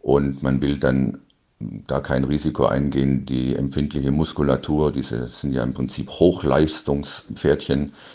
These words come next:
die da auf dem Tandem sitzen. Zwei unterschiedliche Menschen, die gemeinsam funktionieren müssen.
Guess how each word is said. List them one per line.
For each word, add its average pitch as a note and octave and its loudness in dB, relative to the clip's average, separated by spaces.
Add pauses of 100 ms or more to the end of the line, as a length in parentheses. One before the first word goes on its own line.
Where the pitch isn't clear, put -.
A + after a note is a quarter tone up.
(140)
die E2 -2
da C2 4
auf C2 2
dem D2 -2
Tandem D2 0
sitzen. C#2 -2 (340)
Zwei - 0
unterschiedliche D2+ 0
Menschen, D2 0
die C#2 -2 (260)
gemeinsam C#2 0
funktionieren D2+ -2
müssen. C#2 -6